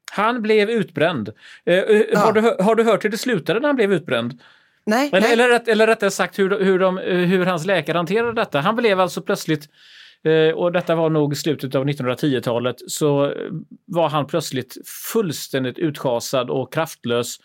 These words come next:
Speaker 1: Och, eh, visade alla tecken som, eh, som man idag identifierar omedelbart som, som utbrändhet. Men på den tiden så visste man inte riktigt vad det var med honom. Men, men han hade en klok läkare som förstod att han var utarbetad.
Speaker 2: Mm.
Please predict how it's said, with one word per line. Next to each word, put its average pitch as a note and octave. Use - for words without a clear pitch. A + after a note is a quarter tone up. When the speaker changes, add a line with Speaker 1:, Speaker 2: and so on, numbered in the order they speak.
Speaker 1:
Och, -
eh, D#3
visade E3+
alla F#3+
tecken D3
som, C#3+
eh, C#3
som E3
man D#3+
idag F#3
identifierar D#3
omedelbart D3+
som, C3+
som B2+
utbrändhet. C3
Men C#3
på E3
den F3
tiden E3+
så D#3
visste F3
man D3+
inte E3+
riktigt D#3
vad C#3+
det C#3+
var D#3
med D3+
honom. F3+
Men, A3
men E3+
han F#3
hade F#3
en F#3
klok F#3
läkare F#3
som E3+
förstod A3
att D#3
han D3
var D3+
utarbetad. B2
Speaker 2:
Mm. G3